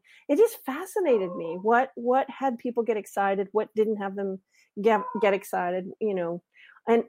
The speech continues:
and then product development itself, the product, the, the process of innovation and you know, finding the right place to be,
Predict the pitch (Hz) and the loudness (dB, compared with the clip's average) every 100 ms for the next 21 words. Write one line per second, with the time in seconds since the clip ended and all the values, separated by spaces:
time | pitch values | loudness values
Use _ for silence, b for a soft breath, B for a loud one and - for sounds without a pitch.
0 | - 277 285 277 - 320 330 403 403 269 | 4 6 6 4 0 0 2 2 0 2
1 | 269 262 233 208 - 214 185 - - 190 | 2 4 0 -2 -2 0 0 0 -8 -4
2 | - 233 254 254 233 220 - 208 - - | 0 2 2 0 0 0 2 -4 -2 -2
3 | 269 294 269 226 214 208 185 185 185 175 | -2 -2 -2 -2 0 0 0 -2 -4 -10
4 | 165 - 175 180 - b b b _ 233 | -10 -8 -8 -10 -14 b b b _ 0
5 | 226 202 - 233 254 277 254 226 226 - | 2 0 2 4 6 6 6 6 2 0
6 | - 220 - 185 185 202 180 127 147 | 0 0 0 -6 0 0 0 -4 -10